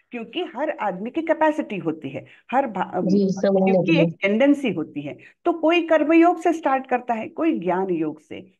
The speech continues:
Speaker 1: और कोई एकदम भक्ति में लग जाता है। लेकिन भगवान बताते हैं कि आप कर्म योग से स्टार्ट करो, फिर भी भगवत प्राप्ति के लिए आपको भग-, भक्ति योग तक आना है, भक्ति योग करना ही है। आप ज्ञान योग से स्टार्ट करो,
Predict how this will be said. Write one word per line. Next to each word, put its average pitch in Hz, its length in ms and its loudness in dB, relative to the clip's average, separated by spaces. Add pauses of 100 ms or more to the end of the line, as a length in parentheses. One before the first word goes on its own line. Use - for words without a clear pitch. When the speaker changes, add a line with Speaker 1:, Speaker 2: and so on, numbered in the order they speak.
Speaker 1:
और 294 160 4
कोई 294 300 2
एकदम 202 360 0
भक्ति - 360 -6
में 208 120 -2
लग 139 200 -2
जाता 135 280 -12
है। 143 100 -18 (340)
लेकिन 247 360 2
भगवान 226 340 0
बताते 165 420 -2
हैं 208 140 -6
कि 320 240 -2
आप 269 280 -4
कर्म 208 240 2
योग 339 200 2
से 330 160 -12
स्टार्ट 269 360 -2
करो, 269 200 -2
फिर 196 320 -6
भी 240 320 -2 (220)
भगवत 233 340 0
प्राप्ति 226 440 -8
के 202 120 -8
लिए 226 200 -6
आपको 233 280 -6
भग-, 180 440 -8
भक्ति 185 340 -4
योग 190 260 0
तक 185 100 -6
आना 165 220 -2
है, 156 160 -8 (320)
भक्ति 190 340 -4
योग 190 280 0 (300)
करना 180 300 4
ही 190 220 0
है। - 460 -10 (180)
आप 262 280 0
ज्ञान 311 260 4
योग 339 240 4
से 330 140 -4
स्टार्ट 269 320 -2
करो, 277 380 -6